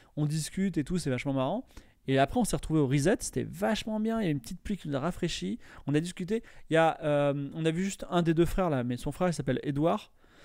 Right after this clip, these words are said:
Euh, le mec, il a payé à manger, alors que c'est un cuisinier et tout, c'était trop, trop bien, quoi. Euh, bah, si vous êtes chaud pour faire des I R L tous les jeudis, faites des I R L tous les jeudis. Blue Skin, je me souviens de toi, les codeurs. Et, euh, <laughs> voilà.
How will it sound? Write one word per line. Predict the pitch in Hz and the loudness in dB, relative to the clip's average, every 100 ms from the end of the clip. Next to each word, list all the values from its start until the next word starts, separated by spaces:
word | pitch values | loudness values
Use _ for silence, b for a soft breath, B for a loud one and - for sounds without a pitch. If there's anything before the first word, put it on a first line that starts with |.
| b b _ - | b b _ -2
Euh, | 139 131 123 120 117 117 120 117 101 - - | 0 2 0 -2 -2 -4 -4 -6 -8 -12 -4
le | 147 | 0
mec, | 165 214 | 2 2
il | 156 | 0
a | 127 | -2
payé | - 165 | 0 2
à | 170 | 4
manger, | 170 175 196 277 _ - | 4 2 4 2 _ -4
alors | 131 | -2
que | |
c'est | - | -2
un | 139 | -4
cuisinier | - 156 170 185 | -4 -8 -4 -2
et | 175 | -2
tout, | 214 | -2
c'était | 190 - | -6 -10
trop, | - 180 | -6 -4
trop | - | -4
bien, | 160 147 | -6 -8
quoi. | - - - B B B B | -12 -20 -20 B B B B
Euh, | 147 143 | 0 2
bah, | 156 | 2
si | 151 226 | 0 2
vous | 254 | 4
êtes | 247 | 4
chaud | - 277 | 6 4
pour | 196 | 4
faire | 165 | 4
des | 151 143 165 | 4 4 6
I | |
R | 175 | 8
L | 196 | 6
tous | 165 | 4
les | 139 | 2
jeudis, | 143 180 294 | 2 2 4
faites | 170 | 4
des | 139 139 | 2 2
I | 156 | 2
R | |
L | 165 | 2
tous | 151 | 2
les | |
jeudis. | 139 170 | 0 -2
Blue | 151 | -2
Skin, | 175 - | -2 -2
je | 190 | -2
me | 165 | -2
souviens | 165 151 | -2 -4
de | |
toi, | - 131 - - | -4 -8 -10 -18
les | - | -10
codeurs. | 139 131 - - B B B B B - | -6 -6 -8 -18 B B B B B -2
Et, | 147 | 2
euh, | 139 131 127 120 113 | 4 4 2 0 -2
<laughs> | - - 127 - - - - - - - - - _ _ _ _ _ | -6 -4 0 0 -2 -6 -18 -18 -20 -20 -20 -20 _ _ _ _ _
voilà. | 139 | -14